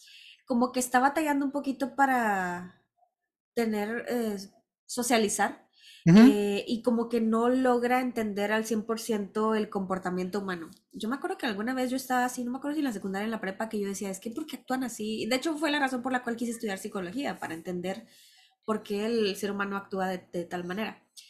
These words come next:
Speaker 1: Y tiene pensamientos suicidas, o sea, tiene ideas ahí, este, suicidas, eh, latentes. Al parecer la relación con su familia, con las mujeres, con sus amigos, como que es medio,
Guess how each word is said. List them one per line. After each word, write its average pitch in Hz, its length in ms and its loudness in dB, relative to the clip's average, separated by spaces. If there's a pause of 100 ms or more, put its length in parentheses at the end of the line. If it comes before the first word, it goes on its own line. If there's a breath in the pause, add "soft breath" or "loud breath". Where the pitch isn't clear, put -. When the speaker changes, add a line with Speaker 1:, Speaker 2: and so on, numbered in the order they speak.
(460 loud breath)
Speaker 1:
Y 262 680 0
tiene 254 200 2
pensamientos 240 500 -2
suicidas, 185 560 -6
o - 40 -20
sea, 170 420 -8
tiene 202 220 -4
ideas 196 420 -2
ahí, 196 440 -4
este, 185 320 -8
suicidas, 226 880 -4
eh, 185 220 -6
latentes. 254 680 -6 (540 loud breath)
Al 214 120 -4
parecer 220 320 2
la 247 120 6
relación 233 400 0
con 269 140 0
su 269 100 -6
familia, 240 720 -2
con 220 140 -4
las 190 100 -6
mujeres, 226 520 -2
con 226 160 -6
sus 214 180 -6
amigos, 214 480 -4
como 202 280 -6
que 202 140 -6
es 196 100 -8
medio, 226 640 -4